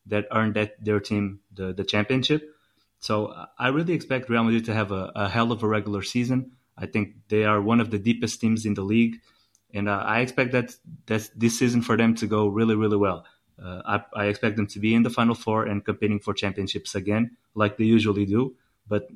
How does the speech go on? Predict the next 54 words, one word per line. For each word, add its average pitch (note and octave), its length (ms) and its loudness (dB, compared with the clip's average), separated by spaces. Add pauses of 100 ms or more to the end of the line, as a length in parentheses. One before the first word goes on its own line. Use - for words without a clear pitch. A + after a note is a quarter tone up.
(120)
again, A#2 340 -2
like A#2 220 0
I B2+ 40 0
said C3 200 -4
before, B2 360 -6
this A#2+ 200 0
team C3+ 200 -2
is A2+ 140 -2
even B2+ 240 0
better B2 200 4
than A#2+ 180 -2
last C3 300 -2
year, F2 160 -14 (120)
and G#2+ 120 0
they A#2 80 4
won B2 180 4
the A#2+ 80 -2
championship. B2 540 -4 (420)
So G2+ 340 0 (400)
it's - 260 -6
gonna D3+ 200 4
be C3+ 120 6
really B2+ 200 4
hard G#2+ 200 2
to - 100 -10
beat G#2 240 -2
them. G#2+ 260 -2 (260)
And F#2 260 -6 (640)
a A2 100 -2
leader B2 280 2
like A2+ 220 2
Campazzo A2 580 0
in A2 80 0
there, G#2+ 380 0
he A#2 200 -2
just A#2+ 260 -2
takes G2+ 180 0
them F#2+ 120 -4
to F#2+ 120 -4
a F#2 60 0
whole F#2+ 140 0
nother F#2 220 -4
level. F2 340 -4 (320)
So F#2 380 -8 (260)
I, G#2+ 120 -8 (140)
I A#2+ 100 -2
don't C#3+ 120 2
really D#3 180 2
have A#2+ 160 0
many A#2 240 2
concerns A#2 520 -2
here. F2 240 -4
I F2+ 60 -10
mean, F#2 340 -8